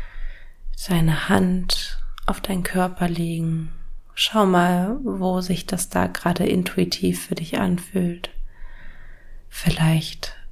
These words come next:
ist es auf deinem Herzen, auf deinem Bauch, auf deinen Oberschenkeln, da wo deine Hände am liebsten jetzt ruhen wollen,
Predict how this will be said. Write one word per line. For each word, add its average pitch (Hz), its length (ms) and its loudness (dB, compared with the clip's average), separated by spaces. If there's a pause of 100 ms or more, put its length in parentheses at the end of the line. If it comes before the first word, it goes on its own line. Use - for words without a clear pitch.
(120)
ist 180 300 0
es 170 280 -2
auf 160 200 2
deinem 175 200 -2
Herzen, 180 1040 0 (280)
auf 180 200 -4
deinem 165 340 2
Bauch, 180 960 0
auf - 140 -6
deinen 220 220 2
Oberschenkeln, 190 1300 4 (1300)
da 202 400 4
wo 185 360 4 (540)
deine 180 240 4
Hände 170 760 0
am 165 220 2
liebsten 185 520 2
jetzt 165 340 0
ruhen 170 340 4
wollen, 170 380 0